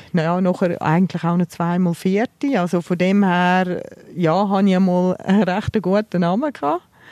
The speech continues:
Und wie auch der Tour de Geo, das ist ein dreihundertdreißig Kilometer Rennen.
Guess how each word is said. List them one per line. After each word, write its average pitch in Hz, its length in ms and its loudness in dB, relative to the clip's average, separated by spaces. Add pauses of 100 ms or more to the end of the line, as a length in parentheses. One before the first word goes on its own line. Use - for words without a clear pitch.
(460)
Und 190 800 2 (840)
wie 190 200 4
auch 175 200 2
der - 160 -12
Tour 170 180 0
de 185 160 -4
Geo, 214 400 0
das 208 200 -4
ist 185 180 -2
ein 160 80 -2
dreihundertdreißig 185 800 0
Kilometer 233 680 0
Rennen. 226 360 0